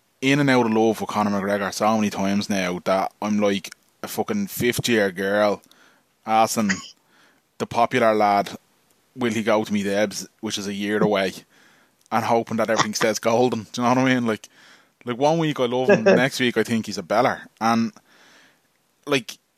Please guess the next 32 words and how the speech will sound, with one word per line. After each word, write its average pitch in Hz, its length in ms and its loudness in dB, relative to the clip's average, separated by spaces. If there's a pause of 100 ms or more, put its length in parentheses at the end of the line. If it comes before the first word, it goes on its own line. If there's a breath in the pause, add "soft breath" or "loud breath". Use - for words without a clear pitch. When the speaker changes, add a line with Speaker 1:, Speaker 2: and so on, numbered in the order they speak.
(160)
Speaker 1:
I 147 60 2
watched 143 540 -2
today, 143 320 4
just, 139 260 -4
just - 320 -6
before 127 280 2
we 123 80 -2
recorded 113 400 0
this, 101 200 -6
I 110 80 -2
watched 113 240 0
The 120 80 -4
Notorious, 110 640 0
the 101 340 -4
documentary 107 580 -2
thing, 95 260 -6
for - 100 -10
the 101 60 -6
first 107 320 -6
time, 101 340 -8 (440)
uh, 95 160 -10
since 104 220 -12
it - 40 -20
came 104 140 -8
Speaker 2:
Yeah. 165 180 6
Speaker 1:
out. 107 200 -8
I 107 80 -2
hadn't 98 220 -2
watched 101 240 -2
it 98 60 -2
at 92 100 -6
all. 98 260 2